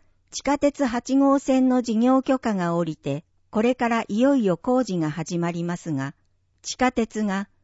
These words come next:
街と街、人と人をつなぎ、それが地域全体の発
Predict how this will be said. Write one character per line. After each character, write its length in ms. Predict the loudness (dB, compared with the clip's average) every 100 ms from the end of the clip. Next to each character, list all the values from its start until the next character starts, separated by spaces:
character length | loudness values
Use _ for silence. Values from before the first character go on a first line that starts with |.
| _ _ -6
街 320 | -4 -4 -2
と 160 | 0
街、 460 | 0 -2 -6 -8 -8 _ _ _
人 280 | -8 -2 0
と 160 | 2
人 360 | -2 -2 2 2
を 120 | 2
つ 140 | -2 -4
な 160 | -2
ぎ、 260 | -4 -6 -10 _ _ _
そ 180 | -6 0
れ 140 | 2
が 240 | 2 -2 -6 -8
地 200 | -2 -2
域 200 | 0 -2
全 280 | 0 0 -2
体 260 | -2 0
の 100 | -2
発 240 | -2 -4